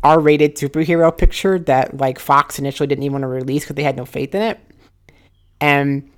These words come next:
this is, like, I mean, you know, let's be fair. Like, Batman versus Superman should have been bigger than even the Avengers. Like, that is one of the biggest kind of event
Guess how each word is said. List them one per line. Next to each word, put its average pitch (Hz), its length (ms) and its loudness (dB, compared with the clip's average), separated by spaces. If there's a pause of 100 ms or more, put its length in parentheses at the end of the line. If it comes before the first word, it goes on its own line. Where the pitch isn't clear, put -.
(120)
this 165 240 2
is, 160 440 2 (840)
like, 208 240 4
I 196 60 4
mean, 196 380 4
you 214 80 4
know, 180 60 4
let's 180 140 4
be 160 100 -2
fair. 196 440 4
Like, 147 200 0
Batman 170 260 2
versus 175 180 -6
Superman 202 460 -2
should - 280 -2
have 156 100 -2
been 147 240 2
bigger 143 240 2
than 131 120 -2
even 123 200 -8
the 131 80 -10
Avengers. - 640 -10 (140)
Like, 135 180 -10
that 147 200 4
is 135 300 0 (600)
one 156 200 2
of 139 220 -2
the 156 200 0
biggest 139 520 0
kind 135 360 -4
of 127 400 2 (720)
event 135 640 -4